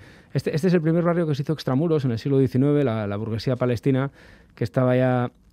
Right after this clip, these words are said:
eh, casa-, cansada un poco de, de los rigores de tener que vivir en una ciudad amurallada, ¿no? Vivían,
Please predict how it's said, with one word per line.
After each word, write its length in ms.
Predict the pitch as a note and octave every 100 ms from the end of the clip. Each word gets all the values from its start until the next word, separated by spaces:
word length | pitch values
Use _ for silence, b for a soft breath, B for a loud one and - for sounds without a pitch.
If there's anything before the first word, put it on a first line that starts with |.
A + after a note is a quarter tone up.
| -
eh, 220 | B2 A#2 -
casa-, 420 | C3 A#2 - D3+ - B2+
cansada 520 | C3+ A#2 - E3 C3+
un 100 | B2
poco 340 | C#3 C3+ D#3+
de, 540 | D3+ B2 A#2 A2+ G#2+ G#2+
de 80 | A#2
los 160 | A#2+
rigores 340 | A#2+ A#2+ C#3 D3+
de 80 |
tener 240 | C#3+ A#2+ B2+
que 100 | C3+
vivir 260 | A#2+ B2+
en 80 | C3+
una 140 | A#2+ B2
ciudad 240 | B2+ B2+
amurallada, 500 | B2 A#2 G#2 C3+ D3
¿no? 180 | B2 A3+
Vivían, 500 | A#2+ G#2+ A#2 G#2+ G#2